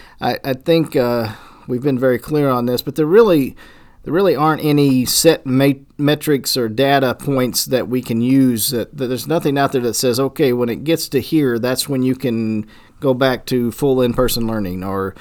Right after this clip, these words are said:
uh, "When this number gets to whatever, you can do this." There, there, we don't have any really set benchmarks or lines in the sand like that. So what we're talking about doing is possibly trying this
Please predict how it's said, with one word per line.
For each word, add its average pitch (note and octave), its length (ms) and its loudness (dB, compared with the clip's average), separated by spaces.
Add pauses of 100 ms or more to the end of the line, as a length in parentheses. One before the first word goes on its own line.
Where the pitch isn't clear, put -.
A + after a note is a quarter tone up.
(420)
uh, A2 160 -4
"When A#2 160 0
this E3 200 4
number C#3 360 0
gets B2+ 540 -2
to B2 420 0
whatever, B2 520 2
you A2 160 -4
can A#2 160 0
do A#2+ 140 -2
this." G#2+ 300 -2
There, C3 140 0
there, C3 200 -4
we C#3 160 -2
don't F3 220 -2
have D#3+ 260 -2
any C3 180 0
really C3+ 360 2
set - 440 0
benchmarks C#3 640 2
or A#2+ 60 -4
lines B2+ 380 -4
in A2+ 80 -6
the G#2+ 100 -8
sand A#2+ 380 -4
like G#2 180 -8
that. G2 220 -6
So A#2+ 260 -2 (480)
what D3+ 200 2
we're D3 120 4
talking F3 520 4
about C3 340 4
doing C#3+ 300 4
is A#2+ 140 -2
possibly C#3 480 2
trying D3 360 0
this - 240 -4